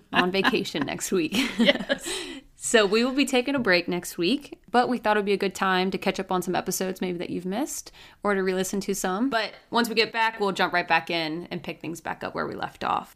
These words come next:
Speaker 2: But until then, check out our Facebook page. That's where Julie puts out, Julie does not put out
Speaker 1: I
Speaker 2: disclaimer.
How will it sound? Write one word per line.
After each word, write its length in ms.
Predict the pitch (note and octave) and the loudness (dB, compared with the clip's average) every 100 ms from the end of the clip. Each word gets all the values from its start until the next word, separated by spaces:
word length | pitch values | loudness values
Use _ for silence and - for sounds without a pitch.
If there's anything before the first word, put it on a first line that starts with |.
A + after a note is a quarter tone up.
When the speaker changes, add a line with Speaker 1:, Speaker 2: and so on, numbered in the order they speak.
| - | 0
Speaker 2:
But 80 | A3+ | 0
until 300 | A3 A3+ A#3 | 4 4 6
then, 200 | B3 B3+ | 4 4
check 180 | A3+ | 2
out 140 | G#3+ G3+ | 2 2
our 80 | G3 | 2
Facebook 380 | C#4+ G3+ B3 | 2 0 -2
page. 260 | A#3+ D4+ E4 | -2 0 0
That's 160 | A3 - | -2 -2
where 100 | G3+ | -2
Julie 280 | G3 F#3 | 0 -2
puts 240 | G3 G3+ G#3 | -2 -2 0
out, 200 | F#3+ G3 - _ _ _ - G#3 | 0 -2 -8 _ _ _ -8 -4
Julie 240 | F#3+ G3 | 0 2
does 160 | A3 C4+ | 4 6
not 300 | A#3+ D#3+ - | 6 6 4
put 180 | C#4+ A3 | 4 6
out 280 | D3 - G3+ | 6 4 4
Speaker 1:
I 20 | |
Speaker 2:
disclaimer. 480 | G3+ A#3 - D#3+ | 6 6 4 8